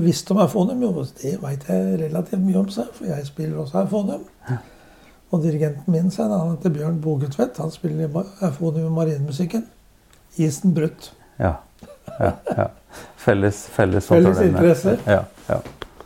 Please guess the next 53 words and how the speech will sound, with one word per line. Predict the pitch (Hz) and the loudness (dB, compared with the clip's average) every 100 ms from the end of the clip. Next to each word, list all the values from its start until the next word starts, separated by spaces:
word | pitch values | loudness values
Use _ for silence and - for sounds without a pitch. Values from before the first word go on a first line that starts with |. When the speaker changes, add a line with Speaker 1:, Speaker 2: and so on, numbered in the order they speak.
| - - - - | -20 -20 -10 0
Speaker 1:
Neste | 170 - | 0 4
gang | 160 160 | 4 4
jeg | 170 | 2
kom | 170 165 | 2 -2
til | 156 196 | 0 -2
den, | 196 | -4
så | - 185 185 | -2 0 0
så | - 170 | 2 2
de | 156 | 2
meg | 165 | 0
heller | 151 160 175 | 0 0 -2
ikke, | - 226 | -2 -4
og | 190 | -2
så | 185 160 | -4 -4
s-, | 135 - - _ - | -6 -16 -20 _ -20
spurte | - - _ 165 143 - | -20 -20 _ 0 0 -2
han | 185 170 | -2 -2
uten | 135 170 | -2 -2
å | 147 | 0
snu | 185 - 156 | -2 -4 -4
seg, | 139 190 | -2 2
«Hvem | 160 151 | 2 2
er | 147 | 0
det?» | 202 | 2
«Ja, | 202 | 0
det | 165 | -2
er | 139 | -2
fra | 170 | -4
Skattefogden», | - 170 143 135 156 156 - | -2 -4 -4 -4 -4 -4 -8
sa | - 202 | -8 -4
jeg. | 214 175 | 0 0
«Jeg | 175 151 | 0 -4
innfører | 139 170 165 | -4 0 2
nå | 160 160 | 2 0
ny | 156 151 156 147 139 - - - - - - - - - - | 0 0 0 -2 -8 -16 -10 -10 -6 -6 -6 -20 -20 -20 -20
skatt | - - - 196 214 - | -16 -2 4 6 6 4
for | - 185 | 6 6
de | 160 165 156 | 8 4 4
med | 170 160 - | 4 2 2
god, | 175 190 277 190 - | 2 4 4 2 0
kontorer | - 190 165 175 165 180 | 2 4 4 4 6 6
med | 180 | 6
god | 156 180 160 | 8 8 8
utsikt.» | 143 220 220 - 147 - 190 - | 6 4 4 0 -6 -2 -4 -6
Han | - 180 | 2 2
snudde | - 185 147 | 4 4 4
seg | - 170 | 4 6
med | 160 165 | 8 8
en | 165 | 8
gang | 170 | 8
opp | 165 170 | 6 4
på | - | 6
leseren. | 160 165 - 208 - | 6 6 4 4 2